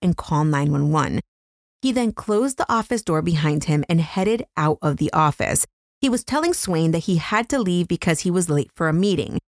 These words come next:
Presumably, he was trying to lead Swain away from the rest of the personnel in the office,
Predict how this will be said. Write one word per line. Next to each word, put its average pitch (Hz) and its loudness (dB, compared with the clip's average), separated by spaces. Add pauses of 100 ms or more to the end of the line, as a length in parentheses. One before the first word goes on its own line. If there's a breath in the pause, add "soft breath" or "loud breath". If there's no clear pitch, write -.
(140)
Presumably, 196 0
he 175 2
was 175 0
trying 160 0
to 160 -2
lead 240 0
Swain 165 0
away 147 0
from 180 0
the 170 2
rest 151 -2
of 160 -2
the 156 2
personnel 143 0
in 147 0
the 147 0
office, 220 0